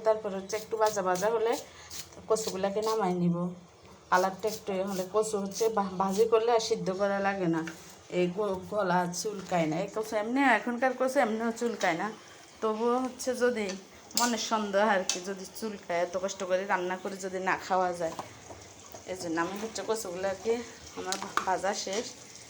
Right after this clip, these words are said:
এখন হচ্ছে নামাই নিব কচুগুলা। কচুগুলা নামাই হচ্ছে মাছগুলা ভাজবো। কচুগুলা আর একটু, আর একটু ভাজা করে নিব। এখন হচ্ছে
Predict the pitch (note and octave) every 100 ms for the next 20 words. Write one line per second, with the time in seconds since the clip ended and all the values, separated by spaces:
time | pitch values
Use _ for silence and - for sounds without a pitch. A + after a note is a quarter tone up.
0 | - - - - F3 F#3 G3 G3 - A3
1 | A3 G3 F#3+ F3 G3+ A3 A3+ G3 F3+ F#3+
2 | A3+ B3 - A3+ F#3+ F3+ F3+ G3+ G3 F#3
3 | G3 - G#3 G3 E3+ F3+ G3 G3 G3+ -
4 | F#3 G#3+ A3+ - - - - - - -
5 | - - - - - - A3+ G3+ F3+ G3
6 | F#3+ F#3 - G#3+ A3 G3 F#3+ F#3 F#3+ F#3+
7 | G#3+ G#3 F#3 F3 F#3 G3+ F#3 F#3+ F#3+ F#3+
8 | F#3 F#3 F#3+ -